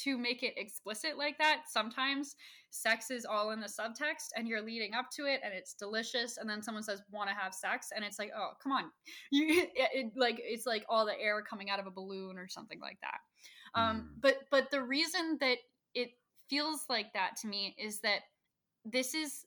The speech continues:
Speaker 1: this is a kind of communication that's supposed to be happening within your own body and within the partner's body and within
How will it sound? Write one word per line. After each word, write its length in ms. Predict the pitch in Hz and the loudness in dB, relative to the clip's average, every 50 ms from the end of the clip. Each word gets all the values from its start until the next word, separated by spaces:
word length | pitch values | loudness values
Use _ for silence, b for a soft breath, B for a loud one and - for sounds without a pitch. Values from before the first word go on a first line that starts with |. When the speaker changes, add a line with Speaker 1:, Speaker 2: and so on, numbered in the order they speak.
| - 226 | -10 -6
Speaker 1:
this 180 | 262 262 262 | -6 -4 -2
is 220 | - 311 302 269 285 | -2 -2 -2 0 -2
a 60 | 302 | -4
kind 340 | 302 - - 262 254 247 240 | -2 -2 0 0 0 2 0
of 160 | 226 226 226 | -2 -4 -4
communication 880 | - - 233 220 220 220 220 220 220 - 214 208 220 214 - 220 214 214 | -8 -6 -6 -4 -4 -2 -4 -4 -6 -6 -6 -6 -6 -6 -6 -8 -6 -6
that's 180 | 214 214 214 | -6 -8 -8
supposed 400 | - 233 220 - 208 202 214 - | -10 -12 -10 -8 -8 -8 -8 -8
to 60 | - | -8
be 140 | 226 226 220 | -6 -6 -4
happening 520 | 208 208 202 202 - - 220 208 208 202 208 | -2 -2 -2 -2 -2 -4 -4 -4 -6 -4 -4
within 360 | 196 190 202 - 196 196 202 | -6 -6 -6 -6 -6 -6 -6
your 160 | 196 185 170 | -6 -6 -4
own 200 | 170 214 240 262 | -2 -2 -2 0
body 520 | 262 269 262 254 254 254 254 262 254 254 - | 0 2 2 4 4 4 2 2 2 0 0
and 180 | - 202 196 | 0 -2 -2
within 400 | 196 185 190 190 - 190 196 190 | -2 -4 -6 -6 -6 -8 -8 -8
the 80 | 185 190 | -10 -10
partner's 520 | 185 - - 214 220 220 214 220 214 214 | -8 -4 -2 -2 0 0 0 -2 -2 -2
body 500 | - - 214 208 202 202 196 196 208 202 | -2 0 0 2 2 2 0 2 2 0
and 320 | 196 - 202 202 208 202 190 | 0 0 -2 -4 -4 -4 -2
within 540 | 196 202 196 - 202 196 190 202 202 196 | -2 -2 -2 -2 -2 -2 -2 -4 -8 -10